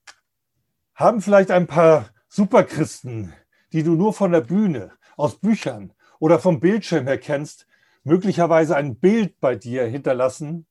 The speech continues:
dass du dich eigentlich gar nicht erst bemühen brauchst, weil diesen Reifelevel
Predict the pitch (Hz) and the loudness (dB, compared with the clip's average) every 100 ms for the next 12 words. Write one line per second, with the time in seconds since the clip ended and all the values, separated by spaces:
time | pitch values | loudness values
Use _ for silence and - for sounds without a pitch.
0 | _ _ _ _ _ _ _ _ _ 151 | _ _ _ _ _ _ _ _ _ -6
1 | - 160 170 147 165 208 185 165 - 156 | -2 -2 -2 -2 0 0 -2 -4 -2 0
2 | 175 160 165 156 - 139 135 151 113 107 | 0 0 -2 -4 -6 -6 -2 -2 -4 -8
3 | 104 98 - _ _ _ _ _ _ - | -8 -10 -18 _ _ _ _ _ _ -4
4 | 139 143 131 - _ - 196 220 143 127 | 2 2 0 -6 _ -4 -2 -2 -4 -10
5 | 104 - _ 120 135 143 143 127 120 98 | -14 -16 _ -4 -2 -2 -4 -6 -6 -8
6 | 92 - | -14 -20